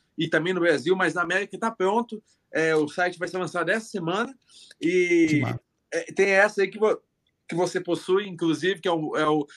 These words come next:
Speaker 1: foi um, um especial, né? Um special
Speaker 2: Essa foi
Speaker 1: mesh.
Speaker 2: do lançamento. A Nádia tava doida querendo uma, não tinha mais quando eu fui comprar pra ela, cara. Ela ficou
Speaker 1: Nossa,
Speaker 2: louca
Speaker 1: foi
Speaker 2: comigo.
Speaker 1: muito rápido.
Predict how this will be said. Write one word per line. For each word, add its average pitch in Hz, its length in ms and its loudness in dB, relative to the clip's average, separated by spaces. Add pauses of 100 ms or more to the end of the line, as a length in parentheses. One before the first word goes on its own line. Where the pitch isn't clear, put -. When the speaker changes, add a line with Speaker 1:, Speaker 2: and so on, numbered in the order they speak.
(140)
Speaker 1:
foi 170 120 2
um, 156 260 -2
um 160 40 2
especial, 170 680 0
né? 180 200 -2
Um 175 120 -6
special 175 400 -2
Speaker 2:
Essa 151 60 -4
foi 156 80 0
Speaker 1:
mesh. 151 120 -2
Speaker 2:
do 214 140 0
lançamento. 220 680 0 (160)
A 214 140 2
Nádia 233 440 0
tava 247 200 0
doida 247 360 0
querendo 233 340 2
uma, 254 140 2
não 262 140 2
tinha 262 300 2
mais 247 300 2
quando 254 140 0
eu 214 60 -2
fui 226 100 -6
comprar 233 300 0
pra 226 160 2
ela, 233 260 2
cara. - 120 0
Ela 147 180 4
ficou 139 160 2
Speaker 1:
Nossa, 247 120 -2
Speaker 2:
louca 262 220 0
Speaker 1:
foi 185 240 0
Speaker 2:
comigo. 185 80 4
Speaker 1:
muito 180 200 2
rápido. 170 640 0